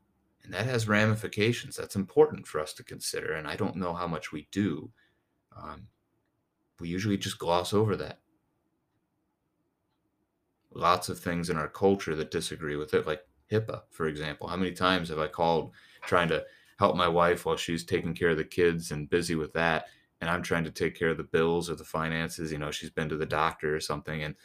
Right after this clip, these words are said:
and oftentimes I can't even pay the bill without getting her verification over the phone 'cause of hipaa stuff. She's like, "We're one flesh.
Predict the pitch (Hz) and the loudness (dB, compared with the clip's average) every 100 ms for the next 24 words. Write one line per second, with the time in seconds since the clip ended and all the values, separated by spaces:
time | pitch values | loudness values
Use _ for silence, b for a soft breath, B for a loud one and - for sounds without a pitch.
0 | B B B B - 98 90 113 104 92 | B B B B -2 4 6 6 4 2
1 | 85 87 90 92 87 85 85 87 87 76 | 2 2 0 0 0 -2 -2 0 0 0
2 | - 90 107 80 76 78 76 80 78 80 | 4 8 8 6 0 -2 -2 -4 -4 -4
3 | 78 80 80 - - - 87 87 82 76 | -2 0 0 -2 -6 0 0 0 -4 -2
4 | 73 - 92 113 82 76 76 117 - - | -4 -2 2 2 2 -4 -2 -2 -2 -6
5 | - - - - _ _ _ _ _ - | -8 -10 -16 -20 _ _ _ _ _ -8
6 | 95 - - 92 127 147 110 110 98 107 | -4 -4 -4 0 0 2 2 4 4 4
7 | - - - - | 2 -6 -8 -10